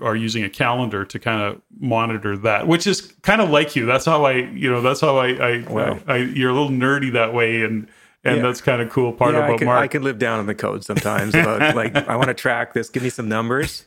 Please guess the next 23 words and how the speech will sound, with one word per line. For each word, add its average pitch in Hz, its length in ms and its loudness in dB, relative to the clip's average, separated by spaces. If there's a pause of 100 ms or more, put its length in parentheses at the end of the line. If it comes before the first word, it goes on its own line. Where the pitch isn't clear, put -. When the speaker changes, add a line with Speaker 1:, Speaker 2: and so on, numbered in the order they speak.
(120)
Speaker 1:
Yeah. 107 260 0
Speaker 2:
Uh, 113 480 0 (280)
this 123 260 -6
is 127 80 -6
a 131 40 -6
new 147 120 0
experiment. 143 440 -2
It's 104 120 -12
only 127 140 -2
like 107 320 -4
I'm 110 160 -4
doing 127 220 -2
it 120 80 -2
over 117 160 -2
a 107 40 -6
few 123 160 -6
months 117 280 -4
because 107 320 -4
I 107 60 0
Speaker 1:
Yeah. 98 120 0
Speaker 2:
need 120 140 -6
to 113 100 -6
go. 104 480 -4